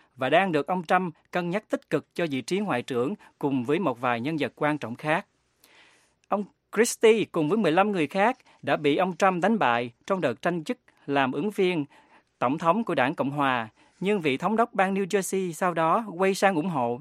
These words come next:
và vận động cho nhà tỷ phú bất động sản này. Ông Christie từng lãnh đạo nhóm chuyển giao quyền lực, nhưng sau đó ông Trump đã giao chức vụ này cho ông Pence, sau khi ông Trump giành chiến thắng bất ngờ,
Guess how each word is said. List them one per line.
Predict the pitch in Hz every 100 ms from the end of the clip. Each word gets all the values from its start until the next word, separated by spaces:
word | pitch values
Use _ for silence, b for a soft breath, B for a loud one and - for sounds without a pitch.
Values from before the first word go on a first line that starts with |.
| 143
và | 143 123
vận | 123
động | 139 123 127
cho | 185
nhà | 160 117
tỷ | - 123
phú | - 185
bất | 208
động | - 131
sản | 131 131
này. | 175 131 107 - b b b b
Ông | b 165 175
Christie | 226 240 - 202 196 180 b b
từng | 170 151
lãnh | 143 180
đạo | 135 135
nhóm | 165 226
chuyển | - - 180
giao | 185
quyền | 151 139
lực, | 123 120 - _
nhưng | 165 165
sau | 175 156
đó | 147 156 202
ông | - 180 170
Trump | 190 185 151 b
đã | 135
giao | 156 196 185
chức | 160 -
vụ | 131
này | 135 139 107
cho | - 175
ông | 165
Pence, | - 180 156 120 - b b b b
sau | - 180
khi | - 196
ông | 185
Trump | 160 185 185 143
giành | 131
chiến | 110 156
thắng | 190 175 208
bất | 226 156
ngờ, | 135 120